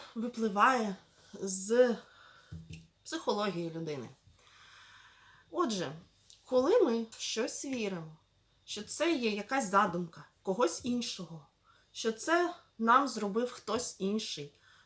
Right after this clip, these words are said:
що щось погане сталося, тому що хтось інший щось нам заподіяв, ми полегшуємо свій стан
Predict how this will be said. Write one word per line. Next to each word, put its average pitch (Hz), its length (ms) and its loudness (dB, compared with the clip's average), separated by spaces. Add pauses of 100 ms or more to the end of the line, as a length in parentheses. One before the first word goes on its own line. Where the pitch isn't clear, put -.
що 226 140 0
щось 349 200 0
погане 226 540 2
сталося, 220 560 2
тому 208 360 -4
що 185 200 -6
хтось - 440 -4
інший 185 560 -6 (500)
щось 208 380 -4
нам 196 180 -2
заподіяв, 180 640 -6 (1120)
ми 240 360 0 (140)
полегшуємо 208 800 -2
свій 208 520 -6 (240)
стан 196 560 -2